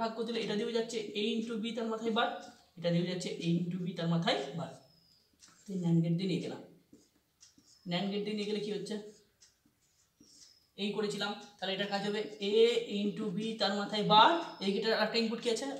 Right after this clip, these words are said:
ডট A into B তার মাথায় বার, আর এই ফুটকিটার জন্য পুরোটার মাথায় বার। তাহলে A into B এর মাথায় বার গুণ করলে কি হবে, A into B এর মাথায় একটা বার ছিল, দুটো বার, যেমন আগে করেছিলাম, A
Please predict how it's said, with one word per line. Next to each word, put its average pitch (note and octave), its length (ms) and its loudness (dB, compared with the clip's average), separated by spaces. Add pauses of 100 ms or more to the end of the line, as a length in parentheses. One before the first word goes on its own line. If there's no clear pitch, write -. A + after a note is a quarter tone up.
(140)
ডট G3+ 220 8 (440)
A G#3+ 60 2 (960)
into G#3 240 -2 (100)
B - 20 -4 (200)
তার G3 180 0
মাথায় G3 300 -2 (520)
বার, - 160 -2 (340)
আর - 120 -8
এই E3+ 120 -2
ফুটকিটার G3+ 400 -6
জন্য A3+ 120 -4 (100)
পুরোটার E3+ 320 -4
মাথায় G#3+ 200 -4 (280)
বার। C3 120 -12 (340)
তাহলে F#3+ 160 -10 (160)
A - 20 -2 (100)
into A3 200 -2
B - 20 -2 (100)
এর A3+ 100 2
মাথায় A3+ 220 -4
বার A3 160 0
গুণ G#3 160 0
করলে G#3+ 200 0
কি E3+ 100 2
হবে, D#3+ 120 0 (120)
A - 20 0 (160)
into G3 240 -2
B - 100 -2
এর G3 120 -2
মাথায় A#3 200 -4 (140)
একটা E3+ 220 -4
বার G3 160 4
ছিল, A#3+ 80 -2 (120)
দুটো E3 180 -2
বার, G2+ 100 -8 (280)
যেমন G#3+ 180 0 (140)
আগে G#3 120 0 (120)
করেছিলাম, G3+ 320 -4 (400)
A F#3 40 -4